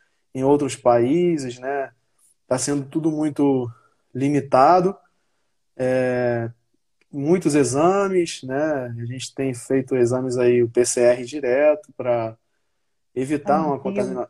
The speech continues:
Speaker 1: uma
Speaker 2: os
Speaker 1: cana-, uma
Speaker 2: cuidados, né?
Speaker 1: contaminação, isso, exatamente, pra manter os cuidados. É um momento muito difícil, mas cada um tá fazendo o seu melhor dentro das suas condições, né? Teve momentos que eu treinei em casa, né? O Instituto,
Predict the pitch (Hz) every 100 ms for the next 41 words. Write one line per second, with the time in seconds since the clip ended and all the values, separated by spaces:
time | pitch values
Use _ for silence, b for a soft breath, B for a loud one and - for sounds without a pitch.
0 | _ 120 123 123 120 190 202 202 196 160
1 | 175 151 139 190 - 143 170 160 139 143
2 | 147 131 131 151 131 135 - 131 135 -
3 | 139 139 - 151 143 165 170 170 - _
4 | _ _ _ _ _ - 127 127 123 123
5 | 120 117 127 151 180 175 196 220 190 -
6 | 180 220 226 208 185 196 202 - - 175
7 | 190 170 208 208 214 185 196 185 185 190
8 | 175 139 156 196 - _ _ _ _ _
9 | _ _ 131 147 170 175 165 - 165 -
10 | 156 156 - 135 127 127 131 123 120 139
11 | 156 165 156 151 147 - - - 139 135
12 | 123 - b b b _ _ 139 151 147
13 | 156 151 143 170 214 214 226 _ _ -
14 | 131 139 139 139 - 131 - 147 151 143
15 | 127